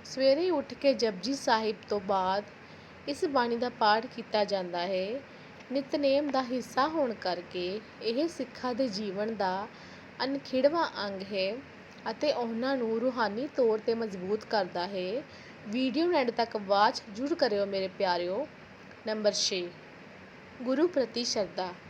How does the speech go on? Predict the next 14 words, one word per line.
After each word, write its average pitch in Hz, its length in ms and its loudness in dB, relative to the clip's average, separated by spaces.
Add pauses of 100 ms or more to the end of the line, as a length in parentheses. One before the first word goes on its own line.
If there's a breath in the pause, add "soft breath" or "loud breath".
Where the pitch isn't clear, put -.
(380)
ਇਸ 349 180 2
ਬਾਣੀ 254 380 2
ਦੇ 262 100 6
ਪਾਠ 208 560 2
ਨਾਲ 196 340 0 (520 loud breath)
ਗੁਰੂ 285 240 0
ਗੋਬਿੰਦ 233 340 4
ਸਿੰਘ 254 300 -4
ਜੀ 233 200 -4
ਦੀ 220 140 -6
ਪ੍ਰਤੀ 226 360 0
ਸ਼ਰਧਾ 208 480 0
ਵੱਧਦੀ 208 520 0
ਹੈ। 190 300 2